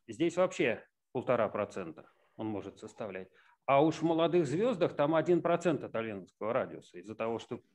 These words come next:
дипольный магнитный момент за счёт большой радиуса звезды может быть очень существенным.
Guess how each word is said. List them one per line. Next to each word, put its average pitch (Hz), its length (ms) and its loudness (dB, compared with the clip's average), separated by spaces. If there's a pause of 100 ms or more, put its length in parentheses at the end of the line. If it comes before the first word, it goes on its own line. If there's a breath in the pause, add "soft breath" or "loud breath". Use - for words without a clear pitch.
(180)
дипольный 123 380 -4
магнитный 113 480 -6
момент 175 480 -2
за 120 140 -4
счёт 101 180 -12
большой 117 580 -2 (120)
радиуса 101 540 -4
звезды 95 460 -10 (520 soft breath)
может 147 280 2
быть 139 360 -2
очень 165 340 4
существенным. - 640 -12